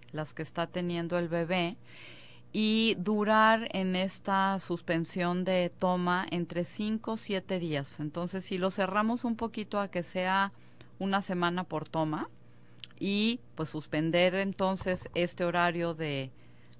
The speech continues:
de amamantar y suplirlo por lo que decida la mamá dependiendo de la etapa del bebé, pues vamos a ir sumando el número de veces al día que está amamantando el bebé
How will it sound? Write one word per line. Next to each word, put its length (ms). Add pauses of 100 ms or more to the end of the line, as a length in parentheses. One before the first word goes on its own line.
(120)
de 120
amamantar 840
y 200
suplirlo 720
por 200
lo 200
que 300
decida 440
la 140
mamá 320
dependiendo 540
de 100
la 80
etapa 400
del 160
bebé, 460 (760)
pues 220
vamos 320
a 100
ir 160
sumando 500
el 120
número 320
de 100
veces 400
al 180
día 280
que 140
está 600 (200)
amamantando 920 (540)
el 160
bebé 320